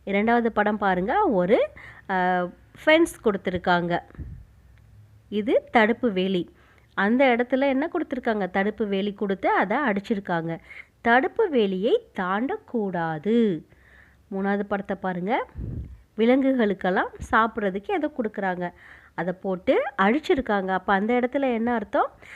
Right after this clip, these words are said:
விலங்குகளுக்கு உணவுப் பொருட்களை வழங்கக்கூடாது. நாலாவது படத்தை பாருங்க, ஒரு பாலித்தீன் கவர் போட்டு அதை அடிச்சிருக்காங்க. இந்த இடத்துல என்ன வரும்? நெகிழியில் சுற்றிய உணவுப் பொருட்களை கொண்டு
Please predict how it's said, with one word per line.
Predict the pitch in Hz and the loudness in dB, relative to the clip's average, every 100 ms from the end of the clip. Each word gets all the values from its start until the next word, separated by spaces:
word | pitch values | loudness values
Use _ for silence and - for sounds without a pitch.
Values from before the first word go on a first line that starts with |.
| - _ | -20 _
விலங்குகளுக்கு | 196 233 370 480 415 285 208 180 - 508 311 | -4 0 0 2 2 4 2 2 2 2 4
உணவுப் | 214 262 392 392 | 2 0 -2 0
பொருட்களை | 226 202 190 196 381 370 | 0 0 0 2 4 4
வழங்கக்கூடாது. | 220 190 196 277 494 - 247 208 180 170 180 214 196 170 _ - - - - _ _ | 4 4 4 0 -2 -2 0 0 0 -2 0 2 2 -4 _ -20 -20 -20 -20 _ _
நாலாவது | 196 208 269 269 226 | -2 2 4 4 2
படத்தை | 202 190 202 190 | -2 -6 -6 -2
பாருங்க, | 185 190 311 587 | -2 -2 -4 -4
ஒரு | 240 175 | -2 -2
பாலித்தீன் | 170 202 202 202 220 | -2 -2 -2 -2 -6
கவர் | 214 202 208 | -4 -4 -4
போட்டு | 202 190 311 494 | -4 -4 -2 0
அதை | 311 | 2
அடிச்சிருக்காங்க. | 196 185 - 190 190 175 170 - _ | 0 -2 -6 -6 -4 -4 -4 -8 _
இந்த | 208 190 190 | -4 -2 -2
இடத்துல | 190 226 | -2 -4
என்ன | 214 214 226 | -2 -2 -2
வரும்? | 208 285 539 - - - - - | -2 -2 -6 -14 -20 -20 -12 -4
நெகிழியில் | 214 247 269 440 381 - 214 269 302 - | 4 4 4 -2 -4 -2 0 0 -4 -14
சுற்றிய | - 277 277 - 427 392 | -4 -2 0 4 4 4
உணவுப் | 226 202 247 349 - | 2 2 0 0 0
பொருட்களை | 214 185 175 185 226 | 0 0 0 0 0
கொண்டு | - 185 165 277 | -2 -2 0 0